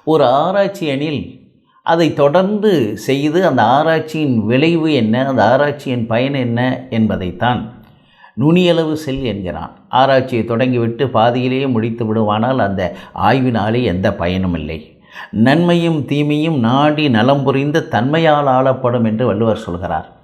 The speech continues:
எனவே ஒரு செயலை தொடங்குவதும் அந்த செயலை முடிப்பதும் அதுக்கு எது தடை வந்தாலும் அதை மீறி அந்த செயல்களை நிறைவேறச் செய்வதும் தான் வெற்றியினுடைய அடையாளம் அல்லது பயனை அடைய-, அடையக்கூடிய நிலையாகும். எனவே அப்படி இல்லாமல் ஒரு செயலை தொடங்குவது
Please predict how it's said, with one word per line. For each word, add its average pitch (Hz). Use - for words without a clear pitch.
எனவே 156
ஒரு 156
செயலை 175
தொடங்குவதும் 156
அந்த 160
செயலை 147
முடிப்பதும் 135
அதுக்கு 156
எது 135
தடை 151
வந்தாலும் 151
அதை 131
மீறி 143
அந்த 123
செயல்களை 135
நிறைவேறச் 135
செய்வதும் 120
தான் 139
வெற்றியினுடைய 110
அடையாளம் 87
அல்லது 147
பயனை 143
அடைய-, 127
அடையக்கூடிய 123
நிலையாகும். 104
எனவே 190
அப்படி 202
இல்லாமல் 180
ஒரு 165
செயலை 147
தொடங்குவது 131